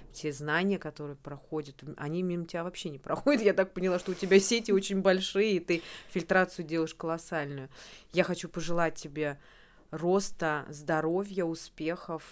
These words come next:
а, желаю желать, и чтобы воплощалось всё то, что ты задумываешь, во благо тебе и во благо миру и людям, которые встречаются на твоём пути.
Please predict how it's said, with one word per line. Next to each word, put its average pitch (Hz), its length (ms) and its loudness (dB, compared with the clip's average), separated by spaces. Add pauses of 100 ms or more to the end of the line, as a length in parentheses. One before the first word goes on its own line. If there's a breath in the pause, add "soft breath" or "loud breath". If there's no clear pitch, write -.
(140)
а, 139 480 -8
желаю 147 400 -6
желать, 165 680 -4
и 147 260 -14
чтобы 147 340 -16
воплощалось 156 760 -10
всё - 220 -10
то, 156 220 -8
что - 260 -16
ты 151 200 -12
задумываешь, 143 880 -14 (640 soft breath)
во 147 180 -16
благо 151 320 -10
тебе 160 340 -10
и 165 40 -12
во 156 120 -14
благо 151 320 -14
миру 156 360 -12
и 147 60 -14
людям, 147 460 -16
которые 147 500 -18
встречаются 151 600 -10
на 147 60 -16
твоём 147 280 -14
пути. 143 420 -16